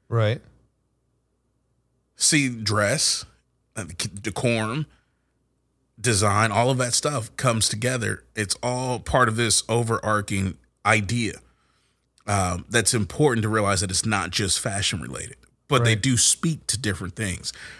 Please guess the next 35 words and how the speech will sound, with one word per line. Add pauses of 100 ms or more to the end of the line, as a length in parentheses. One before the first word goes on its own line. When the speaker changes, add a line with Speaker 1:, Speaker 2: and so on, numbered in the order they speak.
(460)
Speaker 2:
Clothing
is
not
a, (140)
a
man-made
concept. (240)
Speaker 1:
Right.
I
was
just
thinking (380)
that, (100)
you
know,
there's
several, (260)
um,
instances
of
Jesus' (100)
second
coming,
you
know,
being
clothed
in (540)
light
or
white
robes
or
whatever.
Speaker 2:
Right.